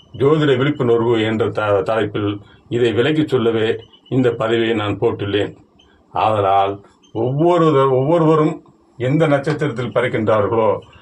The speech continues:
அந்த நட்சத்திரம் முடிந்தவுடன் அடுத்த நட்சத்திரம் திசையாக மாறும். இப்பொழுது மூல நட்சத்திரத்தில் பிறந்த குழந்தைக்கு அடுத்த நட்சத்திரம் பூராட நட்சத்திரம். இந்த பூராட நட்சத்திரம் என்பது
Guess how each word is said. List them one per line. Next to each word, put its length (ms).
அந்த 280
நட்சத்திரம் 560
முடிந்தவுடன் 500
அடுத்த 320
நட்சத்திரம் 640
திசையாக 580
மாறும். 480
இப்பொழுது 480
மூல 280
நட்சத்திரத்தில் 640
பிறந்த 280
குழந்தைக்கு 520
அடுத்த 300
நட்சத்திரம் 480
பூராட 320
நட்சத்திரம். 440
இந்த 160
பூராட 400
நட்சத்திரம் 540
என்பது 400